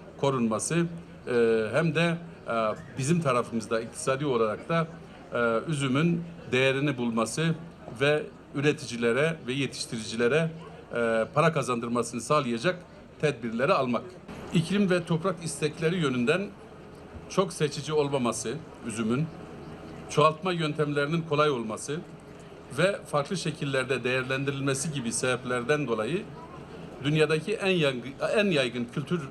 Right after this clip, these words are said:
bitkilerinden biridir. fao verilerine göre iki bin on dokuz yılı itibariyle dünyada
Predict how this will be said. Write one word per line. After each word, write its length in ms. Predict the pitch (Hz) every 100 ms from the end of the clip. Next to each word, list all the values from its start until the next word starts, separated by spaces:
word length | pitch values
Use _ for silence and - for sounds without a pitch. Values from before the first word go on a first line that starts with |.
| - -
bitkilerinden 580 | 143 - 139 135 170 175
biridir. 280 | 127 110 - - - - - - - - - - - - -
fao 320 | 165 202 185
verilerine 460 | 170 170 165 165 180
göre 300 | 131 131 175 - - - - - - -
iki 220 | 147 190
bin 100 | 185
on 240 | 180 185 175
dokuz 360 | 160 151 131
yılı 240 | 131 139 143
itibariyle 680 | 151 139 131 143 160 123 113
dünyada 520 | 123 131 131 190